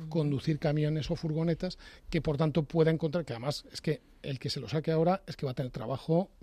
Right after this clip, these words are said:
Speaker 2: pero a la semana siguiente, ¿eh? Porque, <laughs> porque lo están demandando.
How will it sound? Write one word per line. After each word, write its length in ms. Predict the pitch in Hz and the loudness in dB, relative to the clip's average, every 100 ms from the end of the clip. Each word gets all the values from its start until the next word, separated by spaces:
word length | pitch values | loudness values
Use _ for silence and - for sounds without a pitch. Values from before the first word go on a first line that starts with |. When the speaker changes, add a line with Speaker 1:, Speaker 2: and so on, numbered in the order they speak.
| - | -14
Speaker 2:
pero 240 | 113 107 | -12 -8
a 100 | 139 | -2
la 80 | 139 | -2
semana 200 | 143 160 | 2 0
siguiente, 400 | 127 147 160 123 | 2 4 4 2
¿eh? 60 | 160 | -2
Porque, 340 | 156 135 - 165 | -2 -2 0 0
<laughs> 200 | 165 - | -2 -6
porque 220 | 156 143 | -4 -2
lo 80 | 127 | -2
están 260 | - 160 | 0 2
demandando. 560 | 160 147 151 165 160 | 2 2 0 0 -2